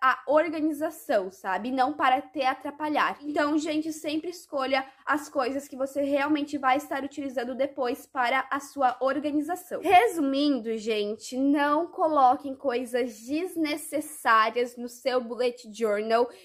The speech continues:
que você não vai estar utilizando depois.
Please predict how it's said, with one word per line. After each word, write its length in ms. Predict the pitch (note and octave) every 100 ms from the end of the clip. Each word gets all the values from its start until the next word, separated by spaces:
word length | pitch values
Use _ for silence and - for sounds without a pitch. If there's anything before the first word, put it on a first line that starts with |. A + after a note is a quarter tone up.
| _
que 160 | - F4
você 340 | E4+ F4+ F4+
não 380 | D4+ D4+ E4+ F4+
vai 260 | D#4 C4 C#4
estar 360 | C#4+ - A#3+
utilizando 680 | B3 - B3+ B3+ A3 A#3 A#3
depois. 440 | G#3+ G3+ B3+ F#4+